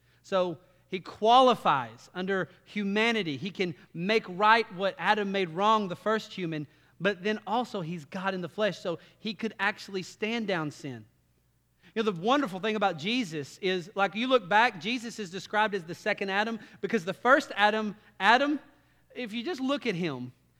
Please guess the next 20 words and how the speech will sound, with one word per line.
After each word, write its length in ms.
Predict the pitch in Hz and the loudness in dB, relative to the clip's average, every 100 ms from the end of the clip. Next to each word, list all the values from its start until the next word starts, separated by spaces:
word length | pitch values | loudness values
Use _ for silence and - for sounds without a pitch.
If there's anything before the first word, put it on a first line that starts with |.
| _ | _
he 160 | - 240 | -8 -2
had 180 | 208 180 | -2 -2
all 200 | - 190 | -2 0
the 100 | 226 | 0
food 200 | 220 240 | -4 -6
he 60 | 220 | -8
could 140 | 240 | -6
eat, 180 | 196 160 _ _ _ _ _ | -6 -6 _ _ _ _ _
all 180 | 160 175 | -6 -4
the 80 | 202 | -4
land 260 | 185 180 | -4 -4
he 100 | 170 | -6
could 180 | 175 180 | -8 -10
want, 280 | 165 143 143 - | -8 -10 -10 -6
all 80 | 151 | -4
right, 120 | 151 | -4
and 100 | 160 | -6
a 60 | 147 | -6
naked 320 | 147 143 135 | -6 -8 -10
wife, 220 | 127 107 | -10 -12